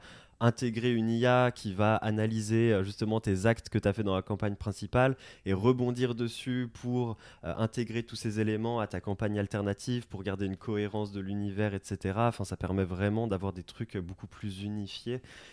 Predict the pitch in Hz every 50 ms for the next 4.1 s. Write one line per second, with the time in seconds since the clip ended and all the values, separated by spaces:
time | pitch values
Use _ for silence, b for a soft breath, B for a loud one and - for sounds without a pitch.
0 | B B - - 87 90 90 85 85 87 87 87 87 82 80 69 87 90 87 80
1 | - - 80 78 - - 85 95 87 85 82 82 80 73 73 71 - - - -
2 | 104 101 - 107 98 117 143 123 92 - - 107 - - 110 92 - - 117 107
3 | - - 123 117 117 113 107 101 95 92 85 98 92 - - 113 104 95 95 90
4 | 90 87